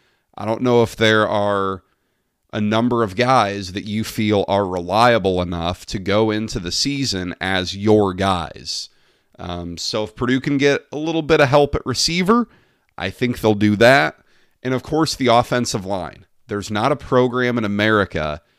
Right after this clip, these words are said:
that doesn't want another offensive tackle. There's not a program in America that wouldn't take an experienced guy at center.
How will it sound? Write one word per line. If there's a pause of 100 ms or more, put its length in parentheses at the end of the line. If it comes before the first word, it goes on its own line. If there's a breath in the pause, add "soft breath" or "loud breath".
(200)
that
doesn't
want
another
offensive
tackle. (420)
There's
not
a
program
in
America (320)
that
wouldn't
take
an
experienced
guy
at
center.